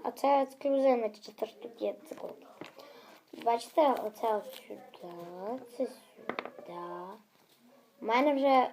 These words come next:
в попередньому відео це відк-, я це відкривала, і воно цей. І воно таке саме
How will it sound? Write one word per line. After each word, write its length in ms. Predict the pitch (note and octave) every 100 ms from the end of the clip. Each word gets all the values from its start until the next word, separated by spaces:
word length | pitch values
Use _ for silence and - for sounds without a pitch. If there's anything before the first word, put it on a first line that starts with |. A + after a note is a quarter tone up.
| - -
в 200 | - -
попередньому 600 | G#3+ A3+ A#3+ A#3+ A#3 A#3
відео 400 | A3 C4 E4 D4+
це 160 | -
відк-, 320 | G#3+ - - - - - -
я 180 | G#3+
це 120 | G#3+ G#3+
відкривала, 720 | G#3+ - A3 G#3+ B3 C4+ A#3
і 180 | -
воно 340 | G3 G3+ G3+ G3+ -
цей. 240 | F3+ F#3+ - _ _ _ _ _ _ _ _ _ _ _
І 80 | -
воно 400 | G3+ G#3 G#3+ A#3
таке 840 | A#3 G#3+ - - - _ _ -
саме 200 | - -